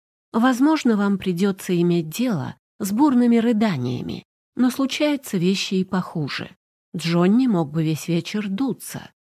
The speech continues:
После нервного срыва он найдёт позитивный способ взаимодействия, включившись в игру Кристиана с самолётиком, или займётся чем-то другим.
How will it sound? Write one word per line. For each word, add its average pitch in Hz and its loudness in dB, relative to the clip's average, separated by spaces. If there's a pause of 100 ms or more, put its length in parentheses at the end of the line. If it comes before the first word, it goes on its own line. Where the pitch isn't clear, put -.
(100)
После 208 2
нервного 180 4
срыва 190 -4 (260)
он 294 6
найдёт 220 0
позитивный 175 2
способ - -6 (100)
взаимодействия, 220 -2 (260)
включившись - -2 (160)
в 208 4
игру 190 2
Кристиана 147 -4 (260)
с - -20
самолётиком, 254 -2 (340)
или 262 4
займётся 254 0
чем-то 185 -2
другим. 143 -4